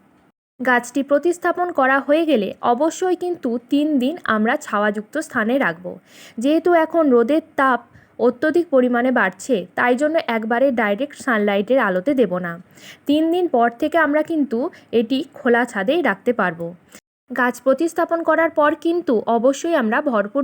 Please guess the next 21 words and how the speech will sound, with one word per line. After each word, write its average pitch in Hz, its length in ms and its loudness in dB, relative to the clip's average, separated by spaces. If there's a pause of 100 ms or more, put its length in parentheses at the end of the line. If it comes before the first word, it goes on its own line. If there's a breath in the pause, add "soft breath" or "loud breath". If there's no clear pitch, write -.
মাত্রায় 269 400 0
জল 185 240 0
দিয়ে 185 200 -2
দেব। 175 120 -8 (520 loud breath)
তবে 294 300 2 (720 soft breath)
গাছের 220 400 -2
গোড়ার 302 340 2
মাটি 269 300 0 (420)
ভালোভাবে 226 560 2
উপর 254 160 2 (100)
দিক 254 180 -2
থেকে 285 180 -2
শুকনো 285 400 -4
হলে 269 180 2 (140)
দ্বিতীয়বার 294 560 0
কিন্তু 277 240 0 (220)
আমরা 214 320 0 (240)
জলটি 208 300 0 (180)
আবার 247 260 0
প্রয়োগ 180 320 -2
করব। 175 180 -4